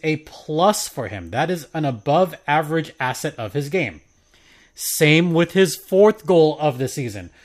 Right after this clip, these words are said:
where he was right around the slot area and just used those sick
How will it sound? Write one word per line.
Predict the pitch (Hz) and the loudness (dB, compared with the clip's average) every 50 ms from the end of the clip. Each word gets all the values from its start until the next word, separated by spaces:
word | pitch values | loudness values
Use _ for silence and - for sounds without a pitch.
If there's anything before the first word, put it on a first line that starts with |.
| _ _ _ _ _ - | _ _ _ _ _ -6
where | 147 147 151 | -2 0 0
he | 135 - 175 175 | 0 0 0 0
was | 160 156 151 127 120 120 - | 2 2 2 0 0 -6 -12
right | - 120 107 104 120 131 151 175 180 | -12 -12 -6 0 2 4 4 4 2
around | 196 190 175 147 127 127 147 151 160 170 180 165 | 2 0 -2 -4 -2 0 0 2 2 0 0 -2
the | 139 127 | -2 -4
slot | - - - - - 139 131 147 170 180 175 - | -4 -6 -8 -8 -4 0 2 4 4 2 2 0
area | - 170 190 190 160 131 117 110 110 107 - - - _ _ _ _ - | 0 2 4 4 4 2 0 -2 -4 -6 -10 -14 -20 _ _ _ _ -6
and | 151 143 127 | -6 -2 0
just | 156 165 - - - _ - | 0 -2 -2 -4 -16 _ -14
used | 160 135 127 165 196 214 180 143 | -10 -8 -4 -2 -2 -2 -2 -2
those | 127 151 131 110 | -2 -2 -2 -4
sick | - - - - - - 202 202 202 - | -6 -8 -10 -8 -4 -4 -4 -4 -4 -10